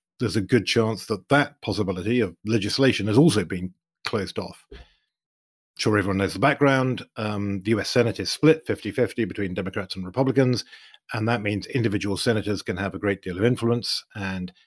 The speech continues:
in particular, Joe Manchin, who is the Democratic senator from West Virginia, has the power to make or break legislation. And earlier this month, Senator Manchin said he would not, for the time being, support any legislation that included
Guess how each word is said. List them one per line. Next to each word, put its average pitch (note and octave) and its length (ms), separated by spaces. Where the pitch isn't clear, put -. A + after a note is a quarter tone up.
in G2+ 100
particular, G#2 400
Joe G2+ 220
Manchin, D3 560
who G2 120
is F2 140
the F#2 80
Democratic G2 500
senator G2 440
from G2 240
West G2 160
Virginia, A#2 480
has G#2 220
the G2+ 80
power F#2+ 340
to - 80
make G#2 340
or F#2+ 100
break A2+ 400
legislation. G2 720
And F#2 320
earlier C3 240
this - 180
month, G2+ 240
Senator A2+ 320
Manchin G#2 380
said G2+ 160
he F#2+ 80
would F#2+ 180
not, B2 380
for - 160
the G2+ 80
time A2 260
being, G#2+ 360
support - 460
any G#2 220
legislation G2+ 720
that G2 100
included G2 640